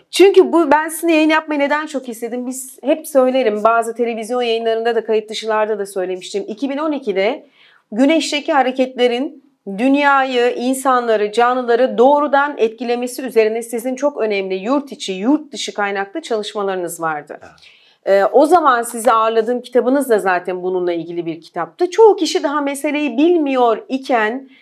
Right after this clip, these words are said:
Speaker 1: siz bunu cesaretle anlattığınız için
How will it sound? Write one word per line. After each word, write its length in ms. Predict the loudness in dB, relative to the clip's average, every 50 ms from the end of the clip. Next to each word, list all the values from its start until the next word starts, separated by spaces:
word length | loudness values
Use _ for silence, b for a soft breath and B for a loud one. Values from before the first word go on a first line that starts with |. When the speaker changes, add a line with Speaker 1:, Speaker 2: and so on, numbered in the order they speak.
| B B B B
Speaker 1:
siz 340 | 2 4 4 4 4 2 -2
bunu 360 | 0 0 2 0 0 -2 -2
cesaretle 720 | 0 0 0 2 2 2 2 2 0 -2 -6 -2 -2 -2 0
anlattığınız 800 | 2 0 0 2 2 0 0 0 -2 -2 0 0 0 0 -2 -4
için 440 | -4 -4 -4 -4 -4 -4 -4 B